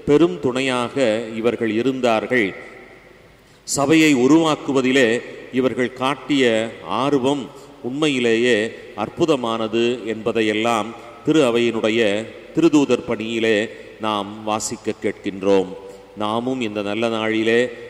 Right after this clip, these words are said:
திரு அவைக்கு முற்றிலும் கட்டுப்பட்டவர்களாக, திரு அவையினுடைய போதனைகளை எடுத்துச் செல்வதிலே அயராது பாடுபடுகின்ற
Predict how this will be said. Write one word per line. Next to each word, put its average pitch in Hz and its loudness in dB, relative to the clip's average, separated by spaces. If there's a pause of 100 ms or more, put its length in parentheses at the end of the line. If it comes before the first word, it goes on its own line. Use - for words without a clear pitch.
(180)
திரு 151 4
அவைக்கு 117 0 (400)
முற்றிலும் 151 0 (200)
கட்டுப்பட்டவர்களாக, 110 -2 (440)
திரு 165 4
அவையினுடைய 135 2
போதனைகளை 127 2 (260)
எடுத்துச் 143 0
செல்வதிலே 123 2 (280)
அயராது 131 0 (420)
பாடுபடுகின்ற 120 2